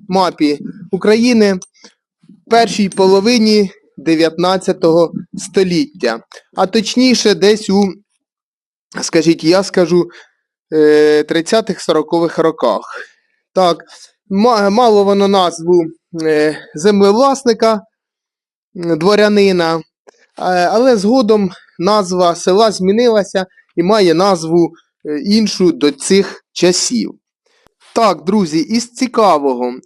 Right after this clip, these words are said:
У тисяча вісімсот п'ятдесят дев'ятому році, е, наше село налічувало двадцять дев'ять дворів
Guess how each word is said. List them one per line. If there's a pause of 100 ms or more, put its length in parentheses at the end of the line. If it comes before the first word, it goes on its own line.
У
тисяча
вісімсот
п'ятдесят
дев'ятому
році, (560)
е,
наше
село
налічувало
двадцять
дев'ять
дворів